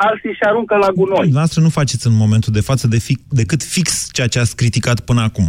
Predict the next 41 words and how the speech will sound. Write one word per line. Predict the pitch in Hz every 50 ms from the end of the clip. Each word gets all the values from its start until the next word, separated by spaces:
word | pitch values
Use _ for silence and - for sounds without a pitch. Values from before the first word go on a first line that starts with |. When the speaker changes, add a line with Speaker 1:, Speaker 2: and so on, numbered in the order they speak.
| 82 82 - - - 120
Speaker 2:
O | 113 -
poezie. | - 139 139 139 127 113 117 95 82 - - _ _ _ -
Clasa | 151 165 170 - 156 - 160
politică | 160 151 147 - -
este | 143 - - 143
un | 139 135 131
efect, | - - 302 302 294 -
Speaker 1:
Nu, | - - - - 123
Speaker 2:
nu | 131 135
este | 120 - 135
Speaker 1:
nu | -
Speaker 2:
o | -
cauză. | 123 110 104 104 - 90 82
Speaker 1:
poezie. | - - - - - - - - -
Dau | 269 269 262 - -
și | 285 277 269 233 208
vă | 240 254 247 -
spun | - 285 269 262 -
și | 285 277 - -
cum. | - 277 254 - 208
Speaker 2:
Păi, | 208 202 190
Adrian, | 160 143 175 196 208 196 175 170
mă | 180 175
înțelegeți | - 175 160 185 156 143 165 139 -
ce, | 165 151 135 123 -
ce | -
vă | 139 135 135 -
spun? | - 196 196 139 -
Clasa | 175 190 185 202 180 - 180
politică | 165 175 196 - 180 - 180
este | 190 190 - 196
un | 190
Speaker 1:
Prioritatea | 180 208 214 185 170 - - -
Speaker 2:
efect. | 262 - - 240 247 247
Speaker 1:
numărul | 262 247 240 247 240 247 254
unu | 240 240 240 240 240
este | 233 - 247 226 -
să-și | - 240 214 208 220 220
regăsească | 208 196 220 226 - 254 262 240 - - 233 - - _ 240
fiecare | 247 240 208 - - 208 214 226 214 196 185 160 165 180 196 190 - _ _ _ _ _ - - - _ _ _ _ _ _ _ _ - - - _ _ _ _ _ - 208
coloana | 196 202 220 240 254 247 247